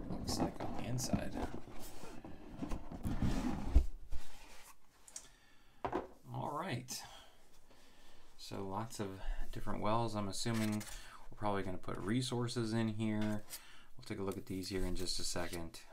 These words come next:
Um, why so much stuff right here? Obviously, standard size cards, uh, coins maybe, and here.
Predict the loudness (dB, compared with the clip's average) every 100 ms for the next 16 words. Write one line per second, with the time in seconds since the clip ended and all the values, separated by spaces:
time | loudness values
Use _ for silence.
0 | -8 -6 -4 -2 -2 -4 -6 -12 -14 -12
1 | -12 -14 -18 -18 -14 -10 -10 -10 -14 -14
2 | -14 -10 -8 -8 -8 -8 -8 -8 -12 -16
3 | -18 -12 -8 -8 -10 -16 -16 -18 -20 -16
4 | -16 -14 -14 -12 -14 -14 -12 -10 -10 -10
5 | -8 -6 -6 -6 -6 -6 -6 -8 -8 -4
6 | -2 0 -2 -6 -8 -8 -8 -10 -14 -10
7 | -6 -4 -4 -2 0 -2 -4 -4 -2 -2
8 | -2 -2 -2 -2 0 6 6 6 4 2
9 | 0 0 -2 -2 -2 -2 -2 -2 0 0
10 | -2 -4 -4 -2 -2 -2 -2 -6 -12 -14
11 | -16 -18 -14 -14 -14 -12 -8 -8 -2 2
12 | 4 4 4 2